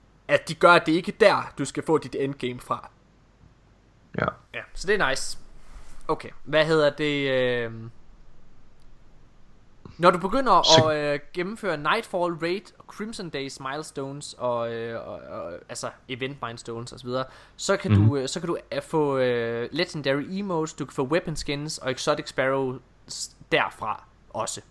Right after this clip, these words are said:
Speaker 1: Det synes jeg er
Speaker 2: Ja.
Speaker 1: mega fedt.
Speaker 2: Det er vildt fedt.
Speaker 1: Ja.
Speaker 2: De giver en mere direkte, øh, vej, hvor man kan få Bright Engrams og hvad
Speaker 1: Ja.
Speaker 2: der nu er i dem.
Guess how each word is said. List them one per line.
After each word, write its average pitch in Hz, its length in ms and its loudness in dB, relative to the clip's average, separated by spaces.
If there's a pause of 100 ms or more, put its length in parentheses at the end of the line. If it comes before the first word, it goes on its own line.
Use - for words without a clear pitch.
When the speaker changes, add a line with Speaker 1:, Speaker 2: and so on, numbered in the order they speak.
Speaker 1:
Det 147 80 -2
synes - 180 -6
jeg 120 80 2
er 107 40 8
Speaker 2:
Ja. 101 60 8
Speaker 1:
mega 113 160 -2
fedt. - 280 -16 (640)
Speaker 2:
Det - 60 6
er 101 60 6
vildt 110 160 10
fedt. 98 200 4 (640)
Speaker 1:
Ja. 117 60 -8 (100)
Speaker 2:
De 117 60 8
giver 123 240 12
en 113 100 12
mere 120 280 10
direkte, 113 580 6
øh, 95 360 0
vej, 113 260 8 (260)
hvor 107 280 4
man 101 120 -2
kan - 120 -8
få 110 100 2
Bright 113 320 8
Engrams 101 600 0
og 95 380 2
hvad 98 300 0
Speaker 1:
Ja. 104 40 10
Speaker 2:
der 104 100 8
nu 107 220 8
er 107 180 8
i 98 180 4
dem. 98 200 -2